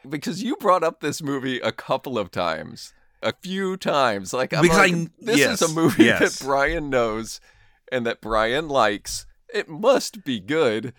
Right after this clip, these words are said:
Speaker 2: It is a movie that Brian knows
Speaker 1: <laughs>
Speaker 2: and has not seen. <laughs> But, but,
Speaker 1: Then
Speaker 2: but
Speaker 1: why
Speaker 2: I knew
Speaker 1: were
Speaker 2: the
Speaker 1: you
Speaker 2: general
Speaker 1: so,
Speaker 2: plot.
Speaker 1: why were you so interested in doing it then?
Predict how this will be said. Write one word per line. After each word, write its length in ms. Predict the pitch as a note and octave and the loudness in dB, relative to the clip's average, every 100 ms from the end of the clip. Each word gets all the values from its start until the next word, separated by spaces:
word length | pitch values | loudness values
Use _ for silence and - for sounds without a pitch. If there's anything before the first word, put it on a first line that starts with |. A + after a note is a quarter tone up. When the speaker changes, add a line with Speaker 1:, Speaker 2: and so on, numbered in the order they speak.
| _ | _
Speaker 2:
It 160 | C#3+ D#3 | 2 2
is 200 | D#3+ C#3 | 2 0
a 60 | |
movie 340 | C#3 C#3 D3 D#3 | 0 0 0 -2
that 180 | C3 G#2+ | -4 -4
Brian 480 | A#2 A2+ A2 G#2 | 0 0 0 -4
knows 240 | A#2 F3+ - - - - - | -2 0 0 2 8 8 8
Speaker 1:
<laughs> 1300 | D#4 C4+ - E4+ - G4 - - C4+ - D#4+ F4+ - | 2 2 2 -2 -2 -4 -6 -4 -6 -6 -12 -12 -6
Speaker 2:
and 280 | A#2 A2+ G#2 | -2 -2 -2
has 300 | C3+ C3+ A#2 | 0 0 2
not 220 | B2 G2+ | 0 0
seen. 560 | - - F#3 A2+ F2+ - | -2 -2 -4 -2 -4 -6
<laughs> 40 | - C5 G4+ - C5 - _ _ - - _ - - C#3 | -8 -4 -4 -6 -16 -20 _ _ -20 -20 _ -20 -20 -4
But, 300 | - D#3 D#3+ | -4 -4 -8
but, 140 | F3 | -6
Speaker 1:
Then 100 | - B3+ | -4 0
Speaker 2:
but 140 | D3+ | 6
Speaker 1:
why 140 | A#3 | 6
Speaker 2:
I 20 | B3+ | 6
knew 80 | |
Speaker 1:
were 60 | C4+ | 2
Speaker 2:
the 80 | C#4 | 0
Speaker 1:
you 120 | B3+ | 0
Speaker 2:
general 500 | - D3+ D4 C4 C#3 | 0 4 8 8 6
Speaker 1:
so, 40 | A2+ | 2
Speaker 2:
plot. 380 | C#3+ G#2+ C#2 - _ _ A#2 | 0 0 -2 -14 _ _ -16
Speaker 1:
why 320 | F#3 F3 G#3+ | -4 0 0
were 140 | G#3+ | 0
you 180 | G3 F#3+ | -4 -6
so 260 | - F#3 E3 | -2 -2 -2
interested 540 | E3+ C4 C4+ - D#3 | -4 -4 -6 -6 -6
in 160 | C#3 A2 | -6 -4
doing 340 | C#3 C#3 A#2 | -4 -2 -4
it 200 | A2 - | -6 -8
then? 300 | G2+ G2+ G2+ | -8 -8 -10